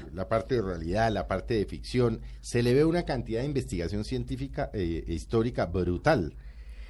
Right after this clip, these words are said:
Pero quienes no conocíamos esa parte de la historia, eh,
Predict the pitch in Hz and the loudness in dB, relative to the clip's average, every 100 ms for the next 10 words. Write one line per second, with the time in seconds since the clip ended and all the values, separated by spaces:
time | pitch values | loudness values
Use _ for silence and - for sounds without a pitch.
0 | - - - 120 120 117 117 120 - - | -14 -14 -4 2 4 6 6 4 0 -8
1 | - 113 107 101 98 110 143 - 208 156 | -6 0 2 2 2 4 4 4 2 2
2 | 107 135 147 135 98 127 127 135 123 131 | 0 2 2 2 0 -2 0 -2 -2 -2
3 | 90 80 104 90 80 - - - - - | -2 -4 -2 0 -2 -6 -12 -18 -20 -20
4 | - - - 85 80 78 | -20 -16 -6 -4 -2 -2